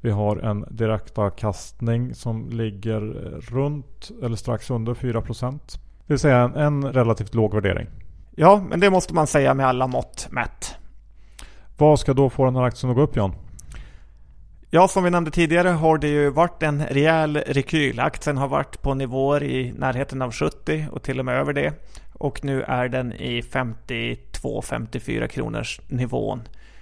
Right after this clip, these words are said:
Speaker 2: Eh, vilket bara det gör att när allt lugnar ner sig lite på räntestöket så går vi nog över sextio kronors nivån med snabba steg.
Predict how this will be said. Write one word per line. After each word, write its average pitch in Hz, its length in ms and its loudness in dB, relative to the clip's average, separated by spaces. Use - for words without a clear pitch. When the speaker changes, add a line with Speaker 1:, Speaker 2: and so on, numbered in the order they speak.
Speaker 2:
Eh, 120 440 -4
vilket 127 480 -2
bara 131 200 2
det 139 200 2
gör 104 280 -2
att - 400 -4
när 147 320 2
allt 165 380 2
lugnar 156 280 0
ner 156 180 0
sig 160 340 -2
lite 147 480 -2
på 135 220 0
räntestöket 139 1300 -2
så 170 120 0
går 160 140 4
vi 156 100 2
nog 151 160 4
över 139 220 4
sextio 139 380 -2
kronors 131 460 -2
nivån 139 440 0
med 120 420 -2
snabba 120 560 0
steg. - 440 -6